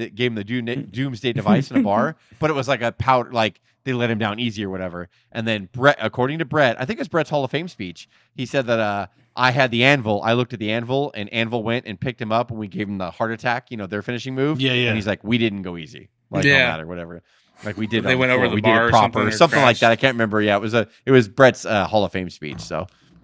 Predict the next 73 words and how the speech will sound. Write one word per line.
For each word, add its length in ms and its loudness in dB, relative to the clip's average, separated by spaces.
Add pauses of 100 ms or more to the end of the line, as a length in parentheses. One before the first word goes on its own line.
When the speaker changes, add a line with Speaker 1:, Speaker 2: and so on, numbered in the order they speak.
(320)
Speaker 3:
That's 200 -18
fucking 280 -20
Speaker 1:
Yeah, 160 -4
Speaker 3:
great. 120 -12
Speaker 1:
it's 100 -12
funny. 260 -10
So 160 4
Vince, 280 4
yeah, 120 8
did 260 0
go 80 4
out 140 6
there 100 4
and 80 0
party 240 2
every 140 -4
now 160 -4
and 80 -10
then 120 -10 (120)
just 80 -8
Speaker 2:
Well, 120 4
Speaker 1:
to 60 4
Speaker 2:
even, 240 -2
like, 100 2
Speaker 1:
unify 180 0
Speaker 2:
you, 60 0
Speaker 1:
with 100 -8
the 80 -10
boys, 180 -4
Speaker 2:
you'd 100 4
Speaker 1:
I 20 2
Speaker 2:
always 160 0
Speaker 1:
think, 60 -4
Speaker 2:
hear 40 -2
Speaker 1:
and 60 -4
the 40 -8
Speaker 2:
stories, 240 0
though, 60 -4
Speaker 1:
girls. 140 0
Speaker 2:
that 340 -2
on 100 0
his, 160 0
Speaker 3:
He 60 0
ain't 100 -2
doing 100 2
Speaker 2:
uh, 80 0
Speaker 3:
that 120 -6
now. 440 -10
Speaker 2:
if, 240 -4
if 140 -4
you 100 0
wrote 160 2
on, 120 0
Speaker 3:
No. 100 -8
Speaker 2:
you 80 -2
know, 160 -4 (100)
if 160 -8
you're 160 0
one 140 0
of 40 -2
the 60 0
wrestlers 400 -2
that 120 -2
were 220 -6 (720)
lucky 220 -2
enough 220 -2
to 320 -2
ride 180 2
on 120 -2
his 120 -8
jet 180 -2
with 160 -8
him, 260 -8